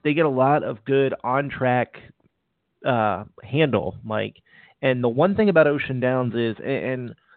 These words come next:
you know, you talk about your smart money versus people who are just betting with their hearts. You know, eventually you're gonna hit something, you know, with people who, you know, may not know a whole lot about, you know, gambling or whatever. You can get an incredible amount of value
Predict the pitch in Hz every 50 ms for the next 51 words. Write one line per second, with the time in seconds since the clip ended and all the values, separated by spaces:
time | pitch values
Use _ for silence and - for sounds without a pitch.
0 | _ - - 156 147 143 143 135 139 131 113 - - 139 143 147 - 139 135 135
1 | 95 120 123 - - 135 135 131 127 107 117 127 123 123 123 113 113 117 113 -
2 | - - - - 127 127 - 120 110 120 120 110 107 110 - - 123 120 120 117
3 | 120 113 - 117 110 107 101 123 127 123 117 - - - _ - - - - -
4 | - - 151 151 147 139 135 143 139 - 156 139 123 160 190 196 - - 185 160
5 | 147 139 135 127 98 117 127 139 147 143 147 131 117 107 151 165 - - 113 104
6 | 98 - 104 101 104 104 107 101 - - - 127 120 113 110 107 104 101 110 110
7 | - - 123 131 127 - 123 120 113 117 113 123 127 127 120 120 117 - - -
8 | - - - 120 113 113 110 107 113 123 131 131 127 113 73 104 127 123 117 117
9 | 104 120 127 120 120 110 110 110 110 110 104 95 85 117 113 107 107 104 104 92
10 | 120 120 120 120 110 120 120 117 117 113 113 117 113 120 120 127 151 147 165 151
11 | 135 117 87 107 110 110 107 - - - - - - - 170 196 202 196 180 139
12 | 127 117 110 110 113 113 113 107 104 101 113 113 110 104 101 101 98 95 95